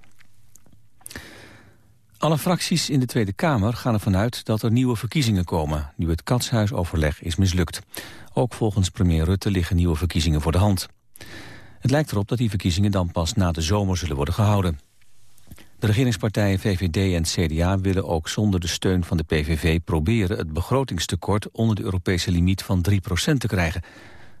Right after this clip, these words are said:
Maar de kans is klein dat de oppositie daaraan gaat meewerken. In het Katshuis werd zeven weken lang gesproken over een bezuinigingspakket van ruim veertien miljard euro.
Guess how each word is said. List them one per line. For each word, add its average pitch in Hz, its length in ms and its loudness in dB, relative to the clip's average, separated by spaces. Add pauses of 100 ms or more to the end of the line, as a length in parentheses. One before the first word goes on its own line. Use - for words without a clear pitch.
Maar 127 120 0
de 120 80 0
kans 123 240 0
is 101 120 -2
klein 120 360 2
dat 113 120 -2
de 110 60 -6
oppositie 101 560 0
daaraan 85 280 0
gaat 98 140 -2
meewerken. 101 560 0 (920)
In - 140 2
het 90 100 2
Katshuis 104 540 0
werd 90 180 0
zeven 95 480 0
weken 87 320 2
lang 85 320 2
gesproken 95 580 -2
over 82 120 -2
een 85 80 4
bezuinigingspakket 98 840 0
van 104 160 2
ruim 95 260 2
veertien 104 400 2
miljard 80 380 0
euro. 98 420 2